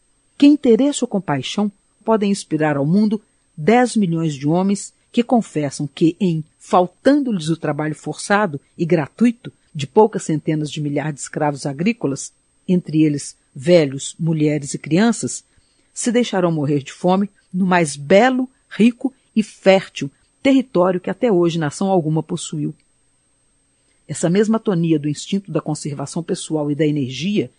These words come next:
que ele demanda não estará mostrando a imperiosa necessidade de abolir a escravidão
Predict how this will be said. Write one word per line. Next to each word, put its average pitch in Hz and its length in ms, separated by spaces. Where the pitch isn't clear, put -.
que 147 120
ele 135 160
demanda 143 580
não 190 220
estará 165 320
mostrando 151 480
a 156 40
imperiosa 156 560
necessidade 147 760
de 147 140
abolir 170 400
a 180 40
escravidão 156 640